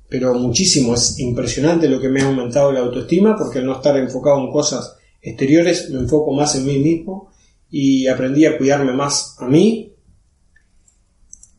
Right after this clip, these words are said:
y me ha aportado mucho valor, me, me ayuda a, a acercarme a cosas que me aportan mucho más valor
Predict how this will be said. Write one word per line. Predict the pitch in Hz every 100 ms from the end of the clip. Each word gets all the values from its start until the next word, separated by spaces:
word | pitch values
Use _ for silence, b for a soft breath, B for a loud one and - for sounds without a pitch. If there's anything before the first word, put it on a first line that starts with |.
| _
y | 160 156 156 151 151 147 147
me | 165
ha |
aportado | 175 165 147 180 180 180 156 139 - - - _ -
mucho | 165 170 170
valor, | 147 143 123 - - _ _ _ -
me, | 139 160 160
me | 156
ayuda | 143 160 190 185
a, | 165 139 131 120 117 147 - - - -
a | 143
acercarme | 139 151 135 175 175 175
a | 139
cosas | 165 -
que | -
me | 139
aportan | 139 151 147 143 143
mucho | 185 202 156
más | 160
valor | 139 139 151 - - -